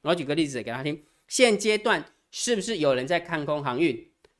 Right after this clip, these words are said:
现阶段是不是有人在看多航运？那如果假设我们从技术分析的一个角度，我们先不看筹码，也不看什么基本面，都不看，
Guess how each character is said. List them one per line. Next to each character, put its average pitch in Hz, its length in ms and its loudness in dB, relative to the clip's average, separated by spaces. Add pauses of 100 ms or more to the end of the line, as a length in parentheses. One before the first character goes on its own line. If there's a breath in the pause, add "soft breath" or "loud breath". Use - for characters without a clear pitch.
(100)
现 233 380 2
阶 220 160 0
段 214 200 0
是 175 120 -4
不 208 60 -6
是 226 180 -6
有 147 240 2
人 123 140 -2
在 196 120 -2
看 180 380 0
多 156 260 0
航 131 240 -2
运？ 151 380 -2
那 233 160 2
如 214 160 0
果 262 160 2
假 165 100 -2
设 196 100 0
我 - 60 2
们 147 140 -2
从 175 180 0
技 247 140 -6
术 226 160 -4
分 208 200 0
析 196 140 -2
的 180 80 4
一 170 40 4
个 165 100 -2
角 117 180 -4
度， 165 120 -6
我 123 40 -2
们 131 140 -4
先 220 120 0
不 202 140 -2
看 190 220 2
筹 156 160 2
码， 160 180 0
也 117 120 -6
不 135 100 -10
看 180 180 -2
什 123 80 -8
么 135 60 -2
基 180 160 -4
本 147 120 -4
面， 156 120 -2
都 190 80 -2
不 165 80 -4
看， 185 180 2